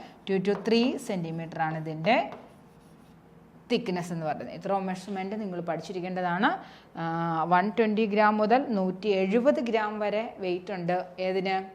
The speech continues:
ഒരു ഹ്യൂമൻ കിഡ്നിക്ക്. അതിൻ്റെ ലെങ്ത് എന്ന് പറയുന്നത് എത്ര വരാം? പത്ത് മുതൽ പതിനഞ്ച് ഗ്രാം വരെയാണ് അതിൻ്റെ ലെങ്ത് വരുന്നത്. ആ, അതിൻ്റെ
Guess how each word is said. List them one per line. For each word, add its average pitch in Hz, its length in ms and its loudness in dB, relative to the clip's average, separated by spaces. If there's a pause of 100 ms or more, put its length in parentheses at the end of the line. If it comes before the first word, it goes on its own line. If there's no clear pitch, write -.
(180)
ഒരു 175 140 -2
ഹ്യൂമൻ 175 260 -4 (100)
കിഡ്നിക്ക്. 151 420 -6 (400)
അതിൻ്റെ 175 240 0
ലെങ്ത് 185 260 4
എന്ന് 208 160 2
പറയുന്നത് 208 260 4
എത്ര 214 120 4 (100)
വരാം? 208 300 8 (520)
പത്ത് 175 300 -6
മുതൽ 180 200 -2 (140)
പതിനഞ്ച് 214 460 2
ഗ്രാം 165 180 -2 (100)
വരെയാണ് 160 340 -4
അതിൻ്റെ 147 280 -8
ലെങ്ത് 156 340 -4
വരുന്നത്. 170 400 8 (560)
ആ, 180 40 -2 (580)
അതിൻ്റെ 185 300 4